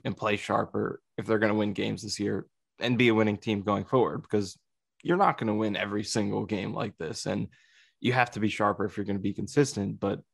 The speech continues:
if you are going to get the wins you need to be competitive, you have to be able to come out on the better end of these games more often than not. And right now they're doing that. So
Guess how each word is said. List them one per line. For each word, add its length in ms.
if 200
you 140
are 160
going 260
to 200
get 160
the 60
wins 260
you 80
need 300
to 80
be 160
competitive, 640
you 180
have 240
to 80
be 160
able 320
to 100
come 240
out 360
on 140
the 100
better 300
end 220
of 80
these 200
games 360
more 220
often 260
than 120
not. 240
And 120
right 140
now 180
they're 120
doing 300
that. 240
So 280